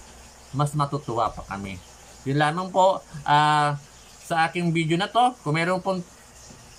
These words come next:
tinamaan, ay pasensya na po kayo sapagkat tama naman po ang aking sinasabi at, ah,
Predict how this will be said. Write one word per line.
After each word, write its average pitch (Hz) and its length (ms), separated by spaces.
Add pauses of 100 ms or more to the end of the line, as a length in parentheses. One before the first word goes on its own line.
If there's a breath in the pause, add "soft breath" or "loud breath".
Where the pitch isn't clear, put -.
(260)
tinamaan, 247 560
ay 220 160
pasensya 262 400
na - 80
po 214 160
kayo 262 400
sapagkat 190 400
tama 185 320
naman 185 160
po 190 240
ang 180 80
aking 175 240
sinasabi 220 560
at, - 160
ah, 156 240